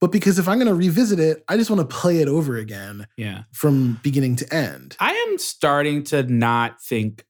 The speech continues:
Speaker 2: of replayability as, like, a big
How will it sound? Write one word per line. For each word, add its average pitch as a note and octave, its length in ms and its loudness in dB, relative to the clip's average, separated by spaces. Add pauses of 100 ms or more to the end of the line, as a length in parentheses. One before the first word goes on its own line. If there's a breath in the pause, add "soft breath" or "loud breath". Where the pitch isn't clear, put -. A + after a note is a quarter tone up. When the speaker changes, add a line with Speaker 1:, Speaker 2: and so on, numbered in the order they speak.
Speaker 2:
of A2+ 560 -2 (120)
replayability A2 1900 -6
as, A2 180 -8
like, G#2 160 -8
a G#2+ 40 -6
big G#2 600 -6